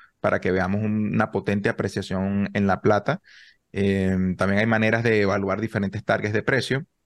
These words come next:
Uno que yo tengo muy conservador es sesenta dólares la onza, con lo cual, si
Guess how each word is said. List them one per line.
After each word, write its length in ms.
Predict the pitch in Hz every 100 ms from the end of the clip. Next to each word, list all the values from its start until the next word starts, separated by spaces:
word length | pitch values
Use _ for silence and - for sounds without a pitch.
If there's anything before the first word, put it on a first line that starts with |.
| _ _ -
Uno 240 | 110 123
que 120 | 123
yo 100 | 110
tengo 240 | 113 123 117
muy 120 | 117
conservador 540 | 127 123 107 98 123
es 80 | 113
sesenta 380 | 113 120 107 110
dólares 320 | 107 110 107
la 100 | 107
onza, 380 | 135 113 131 160 _ _ _ _
con 120 | 104
lo 120 | 95
cual, 260 | - 156 - - - _ _
si 760 | - - - 123 120 120 104